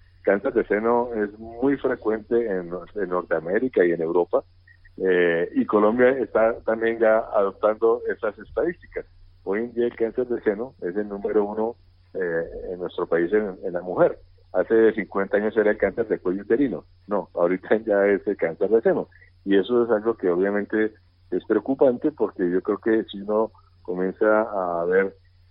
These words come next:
cómo hacemos para prevenir el cáncer de seno, op-, optando por hábitos de vida saludables, dietas, eh, sin azúcar y sin carbohidratos, eh, yo creo que estaríamos contribuyendo a disminuir la incidencia. Pero esa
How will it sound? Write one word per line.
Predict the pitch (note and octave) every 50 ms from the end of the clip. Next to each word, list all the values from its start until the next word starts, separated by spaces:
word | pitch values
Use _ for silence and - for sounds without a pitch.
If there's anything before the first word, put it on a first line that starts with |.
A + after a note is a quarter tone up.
| _ _ _ _
cómo | - A2+ A#2 B2+ B2+ A#2+ A2+ A#2
hacemos | A#2 G#2 G2 G#2 A2 G#2+ - -
para | - F#2+ F2 E2+ E2+ E2+ - - - - - - -
prevenir | A2+ G2+ F2+ E2+ E2 F#2 G2+ G#2
el | A#2 -
cáncer | - G#2 G2+ F#2+ - A2 G#2+
de | F#2 -
seno, | - A2+ A#2 A2+ G#2 G2 F#2 - - - - - -
op-, | F#2 F2+ - - F#2 - G2+
optando | F#2+ F2+ - - G2 F#2+ G2 G#2 G#2+ G#2
por | - - F#2 F2+ F2
hábitos | F2+ F#2+ G2 F#2 - G#2 F#2+
de | F#2 F2
vida | F2+ F2 -
saludables, | - F2+ E2 E2 E2+ F#2+ G#2 G#2+ G#2 G2+ G2+ F#2+ F2 - - - - - _ _ _ - - -
dietas, | F#3+ G3 F#3+ - F#3 - -
eh, | - - F2 - E2 E2+ E2 E2 D#2+ D2+ D2+ D2 - _ - - _ _ _ _ -
sin | F#2 F2 E2 D#2+
azúcar | D#2 - - B2 B2+ B2 - G#2+ F#2+ F2+
y | E2 -
sin | F2 E2 E2+ D#2+ D#2 D2+ - - -
carbohidratos, | F2 D#2+ D#2 D2+ D#2+ E2 F2+ G#2 B2+ C#3 - G#2+ F#2 F2 - - - - - _ _ _ -
eh, | F#2 F2 E2+ E2+ F2 E2+ E2+ E2+ E2 E2 D#2+ - - - - - - _
yo | G2 G2
creo | - A2 G#2+
que | - A#2+ A#2+ A#2 G2
estaríamos | - G#2+ G2 F2 F2+ F#2 G2 G#2+ G2 -
contribuyendo | - A#2 G#2 F#2+ - - F#2+ F2 E2+ E2+ F#2 F#2+ F#2 F#2 G2 G2+ G#2 G#2+
a | G#2 F#2+
disminuir | F2+ F2 E2 E2 F2 E2+ E2+ E2 E2 E2+
la | F#2+ G2
incidencia. | F#2+ - - D3 E3 D3+ A2 - - - - - - - - - - -
Pero | G2 G#2+ C3 C#3 A#2
esa | G2 A2 A2+